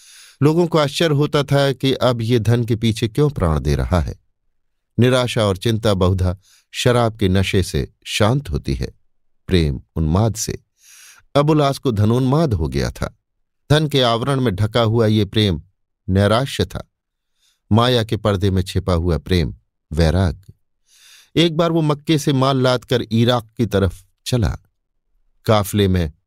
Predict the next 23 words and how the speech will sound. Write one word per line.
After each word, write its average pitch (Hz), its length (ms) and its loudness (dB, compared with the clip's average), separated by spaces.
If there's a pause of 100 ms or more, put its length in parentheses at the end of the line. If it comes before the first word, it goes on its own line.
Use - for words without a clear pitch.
(140)
और 95 200 4
भी 117 160 -2
कितने 113 320 -2
ही 180 100 2
सौदागर 58 600 -2
थे। - 60 -8 (920)
रक्षकों 143 500 0
का 131 120 0
एक 113 180 0
दल 107 200 2
भी 110 180 0
साथ 87 280 -2
था। - 360 -12 (640)
मुसलमानों 107 580 2
के 92 140 -4
कई 92 220 0
काफले 90 420 -2
विधर्मियों 87 540 0
के 80 140 -6
हाथों 80 360 -2
लुट 95 180 0
चुके - 280 -4
थे। - 320 -8